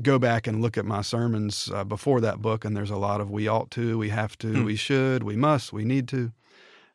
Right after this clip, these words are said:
Speaker 1: And, uh, and after that book, it was more like, "Look, look what God has given us the
Speaker 2: Mm.
Speaker 1: power to do. This is not on us. This,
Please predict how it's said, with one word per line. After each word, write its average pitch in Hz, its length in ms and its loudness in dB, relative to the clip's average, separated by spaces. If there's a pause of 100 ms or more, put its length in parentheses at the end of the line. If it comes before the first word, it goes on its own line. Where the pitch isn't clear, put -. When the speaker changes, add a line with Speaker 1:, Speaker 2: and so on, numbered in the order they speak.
(140)
Speaker 1:
And, 110 320 4
uh, 101 440 2
and 123 180 -2
after 139 260 2
that 110 220 2
book, 110 260 0
it 107 120 -4
was 104 200 -6
more 104 220 -2
like, 98 200 -4
"Look, 131 220 0 (220)
look 160 200 -2
what 127 180 0
God 104 260 -2
has 92 100 -8
given 98 400 -4
us 95 160 -10
the 123 140 -2
Speaker 2:
Mm. 117 60 -4
Speaker 1:
power 98 480 -6
to - 80 -14
do. 95 320 -12
This 107 200 -12
is - 340 -12 (280)
not 123 240 -2
on 98 180 -6
us. - 300 -10
This, - 400 -12